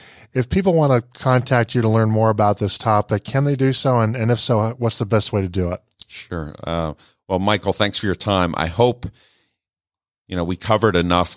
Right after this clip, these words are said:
Speaker 2: that people who are listening actually understand how important it is, and maybe it piques their interest or reinforces what they're doing correctly or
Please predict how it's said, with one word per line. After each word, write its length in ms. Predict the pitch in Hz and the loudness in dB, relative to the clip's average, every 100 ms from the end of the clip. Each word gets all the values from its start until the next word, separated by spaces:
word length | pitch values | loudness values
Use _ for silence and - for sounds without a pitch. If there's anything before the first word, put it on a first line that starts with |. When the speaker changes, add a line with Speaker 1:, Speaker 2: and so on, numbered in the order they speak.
| - _ _ _ _ _ _ _ _ _ _ | -14 _ _ _ _ _ _ _ _ _ _
Speaker 2:
that 340 | 82 - _ | -6 -6 _
people 320 | - 92 - 82 | -8 -6 -2 2
who 160 | 85 | 4
are 80 | 78 | 2
listening 540 | 78 82 - 78 71 | 2 2 0 -2 -2
actually 420 | 71 73 - 78 71 | -2 -2 -4 -2 -2
understand 580 | 73 67 - 71 71 67 | -2 -2 -2 0 0 0
how 180 | 69 | 0
important 400 | 65 - 65 53 | 0 0 -2 0
it 100 | 62 | -4
is, 320 | 60 58 - - | -4 -6 -6 -6
and 160 | 67 | -4
maybe 280 | 69 67 64 | 0 0 0
it 180 | 65 - | -2 -4
piques 300 | - - - | -16 -8 -2
their 180 | 73 65 | 0 0
interest 420 | 65 80 69 - | 0 0 0 0
or 140 | 67 | -2
reinforces 800 | 65 71 69 65 71 69 69 65 | 0 0 -2 -2 0 0 0 -2
what 140 | 67 65 | -6 -2
they're 100 | 69 | -2
doing 300 | 62 67 65 | 0 -4 -4
correctly 640 | - 67 65 - 78 76 | -2 0 0 0 0 2
or 260 | 65 64 | 2 2